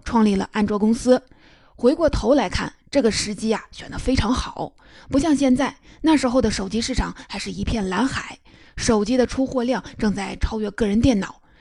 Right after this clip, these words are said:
根据书里的数据，二零零四年全球个人电脑出货量是一点七八亿台，而手机出货量是六点七五亿部。出货量虽然领先，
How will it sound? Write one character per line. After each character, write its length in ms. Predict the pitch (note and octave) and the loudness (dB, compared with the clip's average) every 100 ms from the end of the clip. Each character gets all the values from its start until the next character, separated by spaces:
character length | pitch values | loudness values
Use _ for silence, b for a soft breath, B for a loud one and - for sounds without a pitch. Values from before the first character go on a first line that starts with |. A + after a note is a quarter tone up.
| b b | b b
根 180 | D#4+ E4 | 0 2
据 280 | D#4+ C4 | 2 2
书 200 | A#3 C#4 | 0 -2
里 120 | C#4 F3 | -4 -4
的 120 | G3 | -6
数 220 | - C#4 | -6 -6
据， 280 | B3+ C4 - b b | -6 -8 -10 b b
二 160 | C#4+ C4+ | 2 4
零 140 | B3+ | 6
零 140 | B3+ | 6
四 200 | C#4 D4 | 4 2
年 240 | G#3+ F#3 - b b - | 0 0 -6 b b -2
全 260 | A#3+ C#4+ | 2 4
球 180 | B3+ C#4 | 4 2
个 160 | C4+ C#4 | 4 4
人 160 | C4 | 4
电 180 | C4+ B3 | 2 2
脑 160 | G3 - | 0 -4
出 200 | - C#4 | -8 -4
货 160 | C4 | 0
量 220 | A#3+ B3+ - B | 2 2 -2 B
是 300 | - G3 - | -6 -6 -6
一 180 | B3+ C#4+ | -6 -2
点 220 | A#3 F3+ - | -2 -4 -8
七 220 | - C4 | -6 -4
八 220 | C4 B3 | -4 -4
亿 120 | C4 | -4
台， 280 | F#3+ - C#3 _ b b b | -6 -8 -10 _ b b b
而 200 | A#3 C#4+ | 2 2
手 320 | - A3+ G3 | 0 -4 -4
机 180 | G3 C#4 | -2 -4
出 180 | - A#3 | -2 -4
货 140 | A3+ | -2
量 220 | G#3+ F#3+ - B | 0 -2 -4 B
是 300 | - G3 - | -4 -4 -4
六 260 | B3+ D#4 G#3+ | -2 0 0
点 220 | F#3 - | -4 -10
七 180 | - C#4+ | -8 -8
五 140 | - | -6
亿 160 | - B3+ | -2 -4
部。 260 | - C#4+ - b b b b b b | -2 -8 -10 b b b b b b
出 160 | F4 E4 | 0 2
货 160 | D#4 | 4
量 300 | C4 A#3 F#3+ | 4 2 0
虽 160 | F#3 A#3 | -2 0
然 160 | G#3+ | 0
领 120 | G#3+ - | -2 -4
先， 320 | - A3+ A#3 | -2 0 0